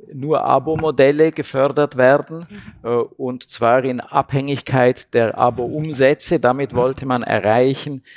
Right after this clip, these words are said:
Speaker 1: dass gewissermaßen der Lesermarkt bestimmt, wo das Geld hingeht. Das wurde dann durchbrochen. Das war Teil der Kontroverse,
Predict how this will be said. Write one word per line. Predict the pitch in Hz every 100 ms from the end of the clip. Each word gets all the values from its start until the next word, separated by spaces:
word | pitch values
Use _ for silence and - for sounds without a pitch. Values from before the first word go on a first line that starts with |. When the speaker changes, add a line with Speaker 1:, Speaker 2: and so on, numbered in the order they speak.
| - _ -
Speaker 1:
dass | 113 -
gewissermaßen | 120 131 127 117 117 117 127
der | 107
Lesermarkt | 101 113 147 143 120 117 117 - -
bestimmt, | 113 - 123 117 110
wo | 107
das | 104
Geld | - 123 113 -
hingeht. | 104 110 92 101 143 - - - - -
Das | 101 104
wurde | 127 123
dann | 120 127 131 - _ -
durchbrochen. | 113 - 107 127 151 127
Das | 113 110
war | 107
Teil | - 110 113
der | 110 101
Kontroverse, | - 120 - 107 101 127 131 131